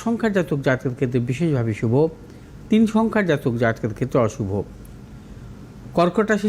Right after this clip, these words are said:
জাতক জাতিকারাও আজকের দিনটি সতর্কতা অবলম্বন করবেন। আজও আপনাদের শারীরিক মানসিক প্রতিকূলতা অর্থনৈতিক উন্নতির ক্ষেত্রে ব্যাহত। ব্যবসায়ীদের ক্ষেত্রে প্রবল সতর্কতা অবলম্বন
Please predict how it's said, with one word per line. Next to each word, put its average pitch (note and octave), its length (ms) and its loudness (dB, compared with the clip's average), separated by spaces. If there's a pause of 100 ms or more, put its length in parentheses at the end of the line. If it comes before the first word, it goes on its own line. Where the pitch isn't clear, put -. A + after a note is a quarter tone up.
জাতক D#3+ 300 0
জাতিকারাও F3+ 440 0 (180)
আজকের D3 300 0
দিনটি D#3 200 -2 (100)
সতর্কতা B2+ 460 0
অবলম্বন A#2+ 420 2
করবেন। C3+ 240 2 (720)
আজও D#3 220 2
আপনাদের D#3 340 0
শারীরিক C#3+ 380 0 (100)
মানসিক B2+ 260 0 (120)
প্রতিকূলতা C3 540 0
অর্থনৈতিক B2+ 460 0
উন্নতির B2 360 2
ক্ষেত্রে B2+ 280 2
ব্যাহত। B2 280 2 (800)
ব্যবসায়ীদের G3 520 4
ক্ষেত্রে G3 260 0
প্রবল E3 180 2 (100)
সতর্কতা D3 480 0
অবলম্বন C3+ 320 2